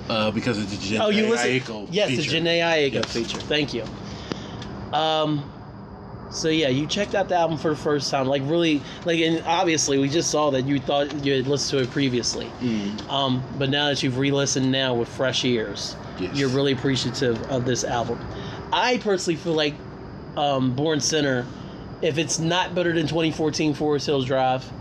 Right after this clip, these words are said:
Speaker 2: it's one A.
Speaker 1: Hmm.
Speaker 2: It's close. 'Cause let me, let me tell you something though. Different opinions. I like,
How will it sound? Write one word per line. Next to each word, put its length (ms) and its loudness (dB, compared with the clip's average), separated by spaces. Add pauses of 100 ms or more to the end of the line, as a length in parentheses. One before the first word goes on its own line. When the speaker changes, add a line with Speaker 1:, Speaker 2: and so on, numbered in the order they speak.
(280)
Speaker 2:
it's 140 0
one 200 0
A. 120 0 (960)
Speaker 1:
Hmm. 220 2 (880)
Speaker 2:
It's 160 0
close. 600 -2 (2500)
'Cause 240 0
let 100 2
me, 140 0
let 140 0
me 60 2
tell 140 0
you 60 2
something 220 0
though. 240 0 (360)
Different 300 0
opinions. 540 0 (920)
I 140 2
like, 440 2